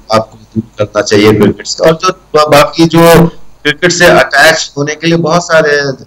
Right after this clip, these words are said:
सारी जगह हैं शबाब साहब, जहाँ पे वो खुद को, अपने आप को अटैच कर चुके हैं। आपको याद होगा कि जब वर्ल्ड कप की टीम गई थी, तो वो एक, अ, अ, कमेंटेटर के हैसियत से भी वहाँ पे चले गए थे किसी एक, अ, अ, चैनल के साथ में।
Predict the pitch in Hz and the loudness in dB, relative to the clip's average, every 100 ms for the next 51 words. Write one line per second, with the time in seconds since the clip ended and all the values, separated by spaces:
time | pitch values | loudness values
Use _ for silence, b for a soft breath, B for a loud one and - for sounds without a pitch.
0 | 117 113 - - 123 131 117 113 123 110 | -10 -10 -8 -6 -4 -4 -6 -4 -4 -4
1 | 113 113 107 98 95 95 - _ _ _ | -4 -6 -8 -6 -6 -6 -12 _ _ _
2 | 131 135 143 - 143 151 - 147 139 147 | -4 -2 -4 -10 -16 -16 -6 -2 -2 0
3 | 147 139 - - 139 139 143 127 123 165 | 0 0 -4 -8 -4 -2 -4 -8 -10 -6
4 | 151 117 113 - _ _ - - 139 135 | -2 -2 -4 -8 _ _ -16 -4 0 0
5 | 156 - 147 143 139 131 131 139 - 147 | 0 -6 -14 -16 -8 -6 -6 -10 -20 -10
6 | 147 147 135 143 151 _ _ 139 131 123 | -8 -8 -10 -12 -16 _ _ -12 -6 -4
7 | - 139 127 123 120 _ _ _ 113 117 | -4 -6 -4 -4 -4 _ _ _ -2 0
8 | 113 - 131 127 131 - 135 135 123 120 | 0 -6 -20 -12 -10 -8 -4 0 0 -2
9 | 135 - 127 127 123 120 - 120 113 110 | -8 -12 -14 -8 -4 -4 -6 -6 -2 0
10 | 110 110 104 113 - _ - - 123 113 | 0 0 -4 -6 -12 _ -10 -2 0 0
11 | 113 110 110 107 107 107 107 104 104 113 | -2 2 4 2 2 2 4 2 0 -4
12 | 98 104 110 113 110 110 113 110 101 - | -2 -2 0 2 2 2 2 2 2 0
13 | 107 - | -4 -6